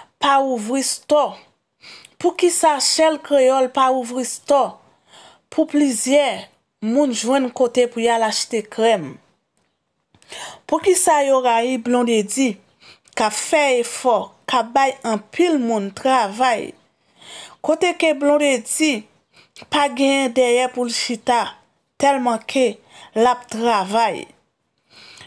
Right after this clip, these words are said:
Pou ki sa, Nation yo lage nan kò Blondedi? Shell Creole li menm, li te genyen moun Kanada ki te achte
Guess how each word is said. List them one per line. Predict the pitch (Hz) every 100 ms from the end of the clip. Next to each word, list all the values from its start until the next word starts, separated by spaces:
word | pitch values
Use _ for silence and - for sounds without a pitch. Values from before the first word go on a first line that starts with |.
| _
Pou | - 370
ki | - 403
sa, | - 349 302 -
Nation | 233 240 240 - - 370 339 233
yo | 190 190 -
lage | 226 220 208 285 302
nan | 240 214 -
kò | 262
Blondedi? | 220 220 254 226 214 202 - 247 190 _ _ _ _ - - -
Shell | - - 285 330 370
Creole | - 392 349 330
li | 294 269
menm, | 285 262
li | 254 254
te | 320 302
genyen | 247 277 247 254 254 - _ _ _ -
moun | 214 233 285 240 175 226 _ _ _ _ _ _ _ _ _ _ _ _ -
Kanada | 311 302 277 233 247 247
ki | 240
te | 240 226
achte | 226 -